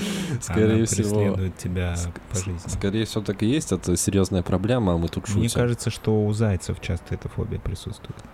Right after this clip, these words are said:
Speaker 1: А, также есть еще декстрофобия, а именно боязнь вещей, расположенных справа.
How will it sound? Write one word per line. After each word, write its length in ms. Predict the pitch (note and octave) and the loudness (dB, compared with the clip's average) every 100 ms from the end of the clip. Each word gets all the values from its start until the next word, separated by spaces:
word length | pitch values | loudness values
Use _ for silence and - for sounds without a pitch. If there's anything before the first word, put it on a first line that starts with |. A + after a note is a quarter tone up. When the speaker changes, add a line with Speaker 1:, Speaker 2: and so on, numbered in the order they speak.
| - - - | -18 -18 -2
Speaker 1:
А, 480 | F#2+ F#2 F2+ F2+ E2+ - | 4 6 6 4 2 4
также 360 | G#2+ G#2+ G#2 | 4 4 4
есть 200 | F#2+ - | 4 4
еще 880 | F#2+ - - G2+ G2+ G2 F#2 F2 E2 | 0 0 4 6 8 8 6 6 2
декстрофобия, 960 | F2+ G#2+ A#2+ - F#2 - E2+ D#2+ D#2 D2+ - - | 2 0 0 -2 -4 2 2 2 -2 -4 -8 0
а 120 | F2 | 2
именно 440 | F#2 F#2 F2 E2+ | 4 4 2 2
боязнь 580 | D#2+ E2+ F2 E2+ E2 F2 | 2 2 4 2 2 0
вещей, 460 | E2+ - G#2+ A#2+ - - | 0 0 0 -2 -2 -6
расположенных 720 | E2 - E2+ F2 F2 D#2+ - | -4 0 2 2 0 -4 -6
справа. 520 | - - - D2+ D2 | -10 -4 -2 -2 -4